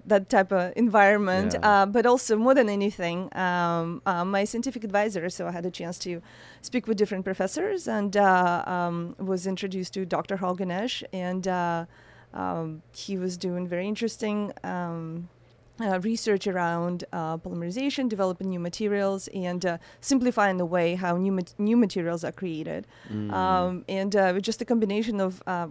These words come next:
Speaker 1: great science and also, uh, a very, uh,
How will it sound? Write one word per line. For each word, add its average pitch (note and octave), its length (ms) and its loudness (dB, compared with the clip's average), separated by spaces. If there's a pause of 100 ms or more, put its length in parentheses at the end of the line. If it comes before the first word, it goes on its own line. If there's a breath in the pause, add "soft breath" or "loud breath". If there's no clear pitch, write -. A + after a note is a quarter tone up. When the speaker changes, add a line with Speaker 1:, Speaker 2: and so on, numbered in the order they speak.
(160)
Speaker 1:
great G#3 180 -2
science A#3 500 -2
and G#3+ 180 -2
also, F#3+ 720 -2
uh, F3 260 -4 (180)
a F#3 40 -8
very, F3+ 560 -4 (180)
uh, - 240 -10